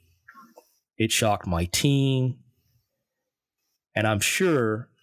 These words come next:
that to our featured guests, it probably shocked her initially, but she had the mind and the wherewithal to move forward. So in nineteen ninety-six,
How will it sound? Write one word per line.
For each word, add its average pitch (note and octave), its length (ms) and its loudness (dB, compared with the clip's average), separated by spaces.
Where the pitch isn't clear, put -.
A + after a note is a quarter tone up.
that - 180 -2
to A2+ 120 2
our G#2 100 2
featured A#2+ 460 -2
guests, A2 480 0
it G#2+ 140 -4
probably D#3+ 320 0
shocked C3+ 420 -2
her B2 160 0
initially, C3+ 440 0
but A#2 360 -2
she - 140 0
had A#2 240 2
the A2 60 -4
mind C3 500 0
and G#2 100 -2
the F#2 60 -2
wherewithal G#2 720 0
to - 120 -4
move G2+ 240 2
forward. A2 360 -2
So C#3+ 160 0
in C#3 120 2
nineteen A3 600 0
ninety-six, F3 1200 0